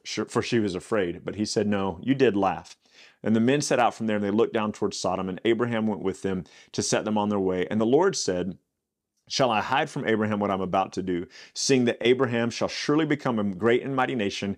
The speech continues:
And see how familiar this is, the end of verse eighteen, "And all the nations of the earth will be blessed in him." Remember, that's not every individual. That is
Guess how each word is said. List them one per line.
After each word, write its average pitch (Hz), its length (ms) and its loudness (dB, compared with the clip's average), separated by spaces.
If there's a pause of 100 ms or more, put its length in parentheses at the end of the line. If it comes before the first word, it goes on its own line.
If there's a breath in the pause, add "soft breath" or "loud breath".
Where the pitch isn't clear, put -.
(260 soft breath)
And 98 160 -2
see 123 300 4
how 120 140 2
familiar 123 400 4
this 143 240 2
is, 98 160 4
the 98 100 -4
end 107 140 2
of 95 60 -2
verse 104 200 2
eighteen, 104 520 0 (300 loud breath)
"And 107 160 -2 (120)
all 127 320 6
the 143 80 0
nations 120 420 2
of 113 60 2
the 110 160 2
earth 101 340 2
will 104 80 2
be 104 120 2
blessed 104 440 2
in 90 80 -6
him." 87 340 -12
Remember, 117 400 0 (320 soft breath)
that's 113 200 -2
not 139 260 -2
every 135 240 2
individual. 127 800 2 (240 soft breath)
That 113 220 4
is 113 280 0